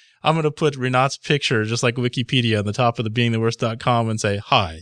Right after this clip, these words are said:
this is Rinat. You need to support the community. Please donate on PayPal right now.'" <laughs> No, that is not the current plan. If we do that, uh, please, uh, tell us to give it all up right now. <laughs> So.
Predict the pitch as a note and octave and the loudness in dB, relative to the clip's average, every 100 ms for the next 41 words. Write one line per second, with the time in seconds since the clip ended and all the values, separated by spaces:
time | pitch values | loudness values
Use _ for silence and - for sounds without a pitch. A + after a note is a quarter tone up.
0 | - A#2 B2+ A2 G#2+ G2 F#2 F2+ _ _ | -10 -6 -4 -2 -2 -2 -4 -6 _ _
1 | - - - - B2+ D3 D3+ D3 C3+ A#2 | -20 -20 -20 -4 4 8 8 6 4 2
2 | - C3 C3 C3+ C3+ B2 G#2+ G2+ G#2 - | 2 4 4 4 4 4 4 2 0 2
3 | C3 A#2+ A#2+ A2 G#2+ G#2 A2 G2+ G2 F#2 | 2 4 4 6 4 2 4 2 2 0
4 | G2+ G#2+ G2+ G2+ G#2 - - - F3 - | 2 2 0 -2 -4 -12 -4 0 2 2
5 | C#3+ - - - - C3+ A2 A2+ A#2 A2 | -2 -4 -10 -8 -2 2 2 4 2 2
6 | A2+ G#2+ G#2+ - F#2 - G2 F#2 F2+ - | 0 -2 -4 -4 -4 -4 -6 -6 -8 -10
7 | A#2+ A#2+ A2+ A2+ G#2 G2+ - G#2 F#2 - | -4 0 2 4 4 2 2 0 0 0
8 | G#2+ G2 F#2+ F#2+ F#2 F#2 - - B2+ G2+ | 0 2 0 0 0 -2 -6 -4 0 2
9 | - G#2 G#2 F#2 F#2 F#2 F#2 F#2+ F2+ F#2 | 2 2 2 4 2 2 0 -2 -2 -6
10 | - - - - | -10 -14 -8 -6